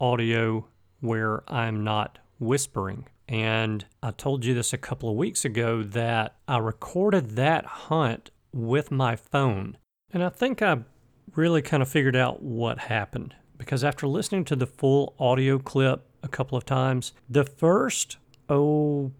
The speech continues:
seven, eight minutes of the recording, the birds are louder, my whispering is louder. There's a crow that just about blows your ears out in those first few minutes. And what I think happened is, in some of my shifting around,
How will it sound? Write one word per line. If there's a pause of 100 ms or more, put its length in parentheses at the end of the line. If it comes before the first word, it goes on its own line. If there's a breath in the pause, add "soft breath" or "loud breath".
seven,
eight
minutes
of
the
recording, (400)
the
birds
are
louder, (140)
my
whispering
is
louder. (160)
There's
a
crow
that
just
about
blows
your
ears
out (160)
in
those
first
few
minutes. (160)
And
what
I
think
happened
is, (140)
in
some
of
my
shifting
around,